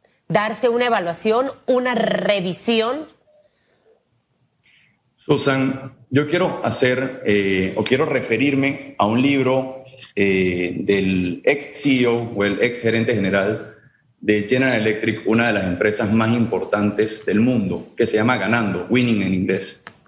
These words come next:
Speaker 2: Y él era muy enfático en decir siempre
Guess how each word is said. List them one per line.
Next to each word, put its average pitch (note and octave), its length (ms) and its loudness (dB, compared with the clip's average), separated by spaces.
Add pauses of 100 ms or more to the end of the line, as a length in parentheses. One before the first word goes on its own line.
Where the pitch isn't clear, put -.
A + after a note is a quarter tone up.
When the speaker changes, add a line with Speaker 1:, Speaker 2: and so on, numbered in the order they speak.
(280)
Speaker 2:
Y B2 60 4
él C3+ 60 2
era D#3 140 0
muy E3 240 2
enfático D#3 680 0
en G2 220 0
decir A#2+ 340 0
siempre B2 680 -2